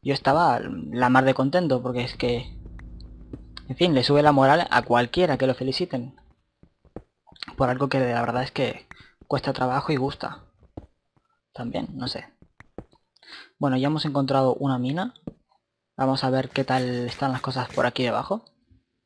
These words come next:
Espada en mano, a ver qué hay por aquí. Por aquí no hay nada. Si no lo habéis visto, yo os digo que no hay nada.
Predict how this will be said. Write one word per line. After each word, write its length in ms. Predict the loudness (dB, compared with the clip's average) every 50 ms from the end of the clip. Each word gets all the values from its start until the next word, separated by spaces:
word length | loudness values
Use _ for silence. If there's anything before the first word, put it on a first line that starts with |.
| _ _ _ _ _ _ _ _ _ _ _ -20 -16 -12
Espada 500 | -10 -10 -8 -4 -2 -2 0 0 0 -2
en 100 | -2 -2
mano, 360 | -4 -4 -2 -2 -4 -4 -6 _ _ _ _
a 220 | -14 -6 -4 -2 -2
ver 180 | -2 -2 -4
qué 120 | -6 -8 -8
hay 80 | -8
por 160 | -8 -10 -10
aquí. 260 | -10 -10 -10 -14 -16 _ _ _ _ _ _ _ _ _ _ _ _ _ _ _ _ _ _ _ _ -8 -2
Por 120 | -2 0
aquí 120 | 0 2 2
no 60 | 2
hay 80 | 2
nada. 300 | 2 2 0 0 -2 -2 -4 -12 -20 _ _ _ _ _ -20 _ _ _ _ _ _ -6
Si 120 | -2 0 2
no 80 | 2
lo 100 | 4 2
habéis 200 | 2 2 2 -2
visto, 240 | -4 -6 -4 -2 0
yo 200 | 2 2 2 2
os 100 | 2 0
digo 200 | 0 0 0 0
que 120 | 0 -2 -2
no 60 | -2
hay 80 | -4
nada. 360 | -6 -6 -6 -8 -8 -10 -14